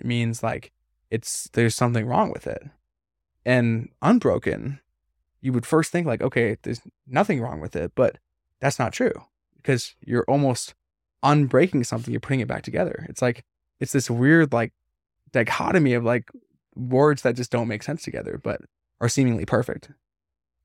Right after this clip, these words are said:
And so I think I see it as that. You're taking something that was broken and you're accepting that it was broken, and then you're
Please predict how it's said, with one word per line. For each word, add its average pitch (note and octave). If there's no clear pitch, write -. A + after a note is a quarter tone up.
And A#2+
so A#2+
I A#2+
think D3
I A2+
see D3+
it -
as -
that. -
You're A#2
taking C3
something -
that -
was -
broken C3
and A#2
you're A#2
accepting C3+
that A#2+
it -
was A#2
broken, B2+
and B2
then A#2
you're B2